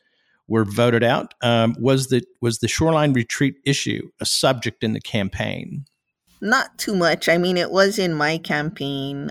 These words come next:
Speaker 2: Um, the two members that turned over, they had sought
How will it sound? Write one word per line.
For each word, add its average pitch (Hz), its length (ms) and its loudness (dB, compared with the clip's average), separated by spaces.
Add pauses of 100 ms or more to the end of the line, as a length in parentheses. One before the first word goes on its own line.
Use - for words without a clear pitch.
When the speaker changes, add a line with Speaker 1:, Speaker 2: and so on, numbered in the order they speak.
(140)
Speaker 2:
Um, 135 600 -2
the 151 200 0
two 196 260 -4
members 170 680 0
that - 360 0
turned 156 300 -4
over, 147 340 0
they 156 520 0
had 151 460 -2
sought - 480 2